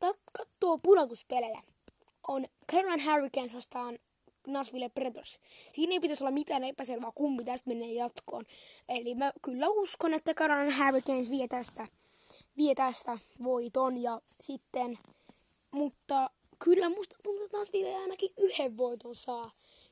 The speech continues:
jos ei sitten käy hirveän huono tuuri. Että jos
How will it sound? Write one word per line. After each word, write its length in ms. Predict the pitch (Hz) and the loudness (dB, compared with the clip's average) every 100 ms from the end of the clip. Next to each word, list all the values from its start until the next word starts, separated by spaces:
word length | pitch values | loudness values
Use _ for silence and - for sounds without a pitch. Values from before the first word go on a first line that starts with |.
| - | -4
jos 280 | 320 349 - | 0 2 2
ei 120 | 269 | 0
sitten 220 | 226 262 | -2 -6
käy 140 | - 247 | -4 -4
hirveän 380 | 247 240 240 226 | -4 -4 -6 -4
huono 340 | 277 240 220 | -2 -2 -4
tuuri. 360 | 233 226 220 - _ _ - _ | -10 -10 -12 -16 _ _ -20 _
Että 480 | 254 247 - 254 247 - _ _ _ _ _ _ - | -10 -10 -8 -6 -6 -10 _ _ _ _ _ _ -8
jos 380 | 254 262 - | -2 0 0